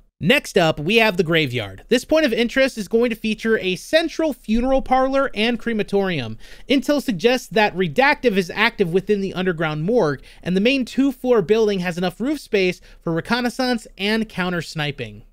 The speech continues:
The morgue is definitely creepy, and I really hope they took advantage of this by putting some zombie Easter eggs here. Next up, we have the police station. This is a five-floor structure with two ascenders.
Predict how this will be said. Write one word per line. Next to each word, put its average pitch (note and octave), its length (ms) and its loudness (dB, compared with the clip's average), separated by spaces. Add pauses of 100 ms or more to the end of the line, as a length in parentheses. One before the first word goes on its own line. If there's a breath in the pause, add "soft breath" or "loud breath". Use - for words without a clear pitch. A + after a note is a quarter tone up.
The F3 100 2
morgue B3 380 4
is E3+ 160 0
definitely G3+ 420 0
creepy, F3+ 480 -2
and D#3 140 -4
I D3+ 60 0
really F3+ 440 2
hope F3 280 0
they D#3+ 100 -2
took E3+ 200 -6
advantage D3 440 -4
of D3 140 -4
this D#3 260 -2
by C#3+ 160 -4
putting D3+ 340 -4
some C#3+ 180 -6
zombie C3 460 -4
Easter B2+ 320 -6
eggs A2+ 240 -10
here. A2 300 -10 (240)
Next C#4+ 300 0
up, D#4 160 4
we B3+ 160 0
have C4 480 -2 (160)
the G3+ 160 0
police D4 380 -2
station. C#3 720 -4
This B3+ 200 2
is A#3+ 100 -2
a G3+ 120 4
five-floor A3 960 0
structure B3+ 640 -2
with G3+ 240 -2
two C#4+ 200 -4
ascenders. F3+ 580 -2